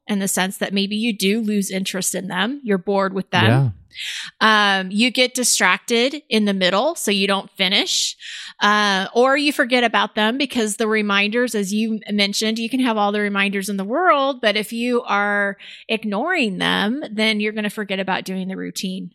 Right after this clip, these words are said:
Speaker 1: as well. So, uh, there's a lot of, like, you know, out of sight, out of mind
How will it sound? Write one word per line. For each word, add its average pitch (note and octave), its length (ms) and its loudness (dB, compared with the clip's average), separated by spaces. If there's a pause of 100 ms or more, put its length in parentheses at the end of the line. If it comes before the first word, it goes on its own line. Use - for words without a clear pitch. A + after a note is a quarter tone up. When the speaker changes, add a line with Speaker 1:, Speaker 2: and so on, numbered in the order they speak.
Speaker 1:
as F#3 220 -4
well. F#3 300 0
So, A3 160 -2
uh, E3+ 280 -2
there's B3+ 220 2
a C4 40 -2
lot B3 220 4
of, A3 160 -4
like, F3+ 220 0 (120)
you G3 120 -4
know, F3+ 240 -4 (200)
out G#3+ 200 2
of G#3 80 -2
sight, G3 340 0
out E3+ 160 0
of F#3+ 80 -4
mind A#3+ 540 -2